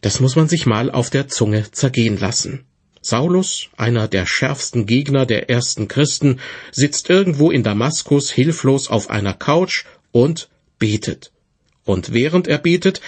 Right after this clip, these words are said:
hat er eine Vision. Gott lässt ihn sehen, wie ein Mann namens Hananias zu ihm kommt, um ihm die Hand aufzulegen und ihn wieder sehend zu machen.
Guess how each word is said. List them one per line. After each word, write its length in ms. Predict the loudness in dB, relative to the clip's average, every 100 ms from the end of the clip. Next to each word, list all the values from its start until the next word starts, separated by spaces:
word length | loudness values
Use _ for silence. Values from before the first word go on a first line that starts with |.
| -12
hat 240 | -4 -2 0
er 160 | 0
eine 240 | 2 2 4
Vision. 600 | 2 2 2 2 0 -8 -14 _ -20 -18 -6
Gott 320 | -2 -2 -2 -2
lässt 280 | -2 -2
ihn 200 | -4 -2
sehen, 520 | 0 2 4 4 0 -4 _
wie 180 | -2 0
ein 180 | 0 0
Mann 260 | 2 2
namens 400 | 2 2 0 -2
Hananias 680 | -4 -2 0 2 2 0 -8
zu 220 | -4 0
ihm 200 | 2 0
kommt, 380 | 0 0 0 -4 -16 -16 0
um 200 | 0 2
ihm 300 | 2 2 2
die 160 | 0
Hand 360 | 0 0 -2 0
aufzulegen 800 | -2 -2 0 2 2 2 0 -2 _ _
und 320 | 0 0 -2
ihn 240 | -4 -4 -4
wieder 260 | -2 0 0
sehend 400 | 0 0 0 -2
zu 140 | -4
machen. 380 | -4 -4 -8